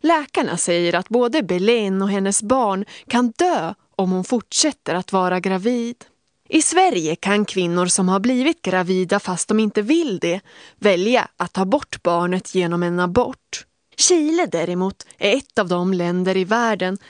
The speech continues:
där det är helt förbjudet att göra abort. Det spelar ingen roll om kvinnan har blivit våldtagen eller om hon riskerar att dö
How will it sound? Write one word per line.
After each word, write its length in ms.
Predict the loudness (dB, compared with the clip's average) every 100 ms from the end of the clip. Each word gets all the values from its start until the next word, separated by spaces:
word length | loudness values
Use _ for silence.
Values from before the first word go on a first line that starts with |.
| -12
där 140 | -2 0
det 60 |
är 40 | 0
helt 480 | 0 2 2 -2 -4
förbjudet 800 | -4 2 2 2 -2 -4 -6 -18 -6
att 200 | -6 0
göra 360 | 0 2 2 0
abort. 580 | -2 -6 -8 -14 -14 -18 _ _ _ -4
Det 80 | -4
spelar 340 | 0 0 2
ingen 280 | 2 2 0
roll 440 | 2 0 0 -4 -6
om 300 | -6 -2 -2
kvinnan 540 | 0 0 2 2 0 0
har 100 | 0
blivit 320 | 0 0 -2
våldtagen 1080 | 0 0 0 -4 -4 -4 -2 -2 -2 -6 -6 -12 -12
eller 280 | 0 0 2
om 140 | 0 0
hon 120 | 0
riskerar 640 | -2 -4 -2 -2 0 0
att 240 | -2 _
dö 360 | 0 0 0